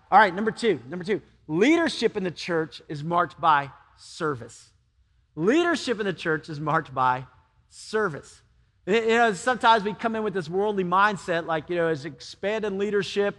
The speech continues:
I have more people to serve me. No, no, no, no, no. In the church,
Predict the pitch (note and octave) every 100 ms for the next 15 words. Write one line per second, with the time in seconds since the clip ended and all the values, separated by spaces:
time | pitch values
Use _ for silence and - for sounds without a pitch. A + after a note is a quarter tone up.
0 | _ - D#3 E3+ E3+ G#3 G#3 G3+ G3 -
1 | G#3 G3 G#3+ C4+ C#4 C#4 C4+ B3+ B3+ B3
2 | C#4+ D#3+ C3 - _ _ _ _ - A3
3 | A3+ A3+ - D#4+ F4 C4+ A3 -